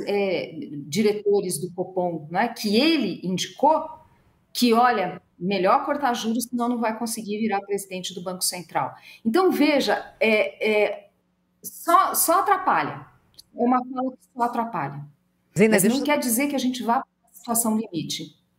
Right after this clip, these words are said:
Speaker 2: Deixa eu emendar nesse assunto, porque aparentemente o que incomodou o presidente da República, ele retomou esse discurso agora, né? No começo do mandato, ele já tinha feito ali críticas muito duras,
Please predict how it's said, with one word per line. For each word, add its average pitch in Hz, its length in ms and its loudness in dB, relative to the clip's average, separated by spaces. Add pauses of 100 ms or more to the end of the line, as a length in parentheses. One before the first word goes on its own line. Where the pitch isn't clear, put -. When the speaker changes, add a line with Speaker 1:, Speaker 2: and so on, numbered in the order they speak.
(140)
Speaker 2:
Deixa 165 160 -2
eu 254 40 4
emendar 196 360 4
nesse 160 240 -6
assunto, 196 480 -6
porque 170 340 -4
aparentemente 185 600 -2
o - 20 -14
que - 100 -8
incomodou 165 440 -2
o 160 40 -2
presidente 151 460 -6
da 147 60 -4
República, 190 480 -2
ele 392 60 0
retomou 294 360 -2
esse 202 160 -6
discurso - 420 -8
agora, 135 380 -4
né? 180 160 0 (300)
No 262 100 -4
começo 190 320 2
do 175 80 0
mandato, 175 480 2
ele 269 140 -4
já 175 200 2
tinha 175 240 -4
feito 170 320 -4
ali 160 140 0
críticas 165 460 -4
muito 165 240 -4
duras, 185 480 2